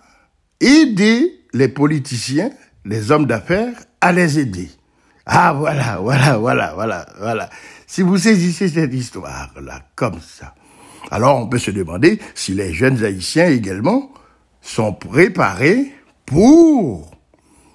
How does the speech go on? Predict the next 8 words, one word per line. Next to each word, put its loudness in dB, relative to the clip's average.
la 2
réalité -2
du 0
pays, 2
la -8
réalité 0
économique, 0
politique -2